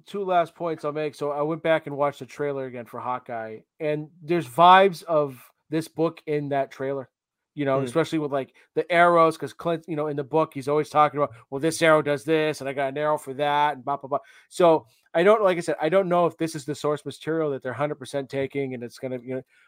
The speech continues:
Speaker 1: but it's got that vibe to it. It definitely feels like there's elements of this book gonna be in that show. So it'll be interesting to watch the show after re-, reading the book and, and seeing. Um, and then lastly, uh, Hollingsworth colors, man.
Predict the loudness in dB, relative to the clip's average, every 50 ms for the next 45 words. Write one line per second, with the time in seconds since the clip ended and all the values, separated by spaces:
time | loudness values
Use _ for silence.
0 | _ _ _ 4 4 4 4 4 8 8 8 8 10 6 6 6 6 4 4 4
1 | 4 4 2 -2 -8 -12 -14 -6 -2 -2 -2 -2 -2 -6 -8 -8 -10 -16 -10 -6
2 | -4 -2 -2 -2 -4 -6 -8 -8 -8 -8 -10 -14 -14 -8 -6 -4 -4 -4 -4 -6
3 | -8 -12 -14 -16 -14 -12 -12 -10 -8 -8 -8 -8 -8 -10 -8 -8 -8 -8 -8 _
4 | _ _ -12 -10 -10 -10 -12 -14 -14 -14 -12 -12 -12 -12 -10 -10 -12 -12 -12 -10
5 | -8 -6 -6 -6 -6 -10 -10 -6 -4 -4 -4 -4 -4 -2 0 2 4 8 8 8
6 | 8 6 0 -8 -6 -2 0 0 0 0 -2 -6 _ _ _ _ _ 2 2 2
7 | 2 -2 0 2 2 0 0 -2 -2 -4 -4 -4 -6 -8 -8 -4 -2 -2 -2 -2
8 | -4 -8 -12 -12 -12 -14 -14 -14 -10 -6 -6 -4 -4 -6 -10 -14 _ _ _ _
9 | _ _ _ _ _ 4 6 6 6 6 4 2 4 4 4 6 6 6 6 6
10 | 4 2 -2 -2 -2 -2 -4 -6 -8 0 2 2 2 2 0 -2 -4 -2 -2 -2
11 | -2 -4 -8 -6 -6 -4 -4 -4 -6 -10 -10 -10 -10 -10 -10 -12